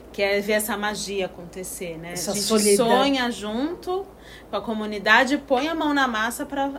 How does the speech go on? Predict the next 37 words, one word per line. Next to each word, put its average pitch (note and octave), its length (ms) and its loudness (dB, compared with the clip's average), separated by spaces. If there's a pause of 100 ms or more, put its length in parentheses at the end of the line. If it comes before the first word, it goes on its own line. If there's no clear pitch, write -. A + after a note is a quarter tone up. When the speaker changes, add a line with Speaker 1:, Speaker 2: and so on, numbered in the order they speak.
(120)
Speaker 1:
pra B3 160 -4
executar, A#3+ 680 -4 (220)
né? E3+ 180 -14 (400)
Essa B3 360 0
é G3 160 -2
a F#3 40 -2
pegada F3 540 -8
do, D#3+ 160 -12 (220)
do F3 80 -12
Instituto F3 440 -14
Elos, D#3+ 280 -12
sempre G3 320 -14
foi, E3+ 320 -12
né? E3+ 200 -18 (640)
E G3 60 0
aí, G#3+ 180 2
quando D#4 240 2
eu A4 100 6
vivi C4 640 2
isso, F#3+ 460 -4 (420)
um G#3+ 60 -8
mês C4+ 340 2
e F#4 80 4
meio C#4+ 260 2
na B3 120 2
Argentina, A#3+ 600 -2
voltei B3 440 0
pra B3 200 -2
Santos A3 360 -8
e A3 120 -4
a G#3 120 0
formação G#3+ 440 -8
era G#3+ 120 0
logo A3+ 200 0
em D#4 120 -2
julho, G3 440 -4
né? F#3+ 240 -8